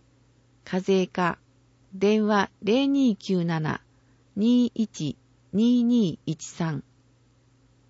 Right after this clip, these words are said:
申告相談期間中、二月八日から三月十五日は、各申告相談会場にお問い合わせください。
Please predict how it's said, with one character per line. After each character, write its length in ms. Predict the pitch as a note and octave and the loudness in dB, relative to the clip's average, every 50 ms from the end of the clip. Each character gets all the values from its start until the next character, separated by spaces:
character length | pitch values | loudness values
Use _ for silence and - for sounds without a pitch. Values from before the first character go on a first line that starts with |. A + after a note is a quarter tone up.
| _ _ _ _ | _ _ _ _
申 280 | - - - B3+ C4 | -10 -4 -2 -2 0
告 220 | - C4+ B3+ B3+ - | 0 -2 -4 -4 -4
相 200 | - B3+ B3 B3+ | -2 -2 0 0
談 200 | A#3+ A#3+ A#3 A3+ | 0 0 0 -2
期 140 | A3 - - | -4 -6 -4
間 280 | - A3+ A3 G3+ F#3+ | -2 0 0 0 -2
中、 380 | - - G3 G3 F#3 F3+ F3+ - _ _ _ _ _ _ _ _ _ _ _ - | -4 -4 -2 0 0 -2 -2 -6 _ _ _ _ _ _ _ _ _ _ _ -4
二 120 | G3 G#3 A3+ | -2 0 2
月 320 | A#3 A#3 A3+ - G#3+ A3 | 0 0 0 0 0 0
八 100 | G#3+ G#3 | 0 2
日 140 | - G#3 G3+ | 0 -4 -2
か 140 | - G3+ F#3+ | -2 -2 -2
ら 220 | F#3+ F#3+ F#3 - _ _ | -2 -2 -4 -6 _ _
三 320 | - - - B3 B3+ A#3+ | -18 -6 -2 -2 0 0
月 240 | A3+ A3 G#3 - D#3+ | 0 -2 -2 -4 -8
十 240 | D#3 F3 F3+ F#3+ F#3+ | -8 -4 -2 -2 0
五 100 | E3+ F#3+ | 0 0
日 280 | F3+ E3 D#3 - - D3 | -2 -2 -4 -6 -8 -6
は、 220 | C#3+ C#3+ D3 - _ _ _ _ _ _ _ _ _ _ _ _ _ | -6 -6 -8 -10 _ _ _ _ _ _ _ _ _ _ _ _ _
各 320 | - A#3+ A#3 A3 - F#3 F#3 | -4 -2 -2 0 -2 -4 -4
申 260 | - - A3+ A3+ A3+ | -2 -2 -2 -2 0
告 200 | - A#3 G#3+ - | -2 -2 -4 -4
相 240 | - - A3 A3 G#3+ | -4 -2 -2 0 0
談 220 | A3 A3 G#3+ G3+ | 0 0 0 -2
会 260 | - A3+ G#3+ G3 F3 | -2 0 0 0 0
場 200 | E3 F3+ E3+ D#3 | -2 -4 -4 -4
に 300 | D3 C#3+ D3 - G#3+ - _ _ _ _ _ _ - | -4 -4 -6 -6 -6 -10 _ _ _ _ _ _ -6
お 100 | E3+ E3+ | -6 -2
問 220 | - G3+ F#3+ F3+ | 0 0 2 2
い 60 | F3 | 0
合 100 | F3 E3+ | 0 -2
わ 80 | E3+ E3+ | -2 -4
せ 140 | - - D#3+ | -4 -6 -8
く 120 | - D3+ | -6 -6
だ 120 | - C#3+ | -6 -6
さ 220 | D#3 - - C#3+ C3+ | -6 -6 -6 -6 -6
い。 140 | C#3 G3 | -6 -8